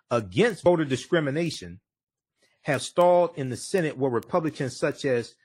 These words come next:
Ted Cruz vowed to block its passage. A little slimy ass flying line Ted Cruz. Twitter user said Doctor King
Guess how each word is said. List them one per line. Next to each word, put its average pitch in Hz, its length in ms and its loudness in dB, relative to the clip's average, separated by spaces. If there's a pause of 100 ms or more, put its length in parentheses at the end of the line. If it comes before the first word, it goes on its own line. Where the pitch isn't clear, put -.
(260)
Ted 170 260 2
Cruz 151 520 4
vowed 165 500 2
to 143 120 -4
block 151 440 0
its 135 160 -6
passage. - 500 -6
A 143 40 -4
little 139 120 2
slimy 143 580 -6
ass 131 340 -6
flying 143 440 -4
line 131 300 -6
Ted 135 320 -6
Cruz. 107 560 -8 (1200)
Twitter 226 300 6
user 147 400 2
said 139 380 0
Doctor 147 300 2
King 135 640 -4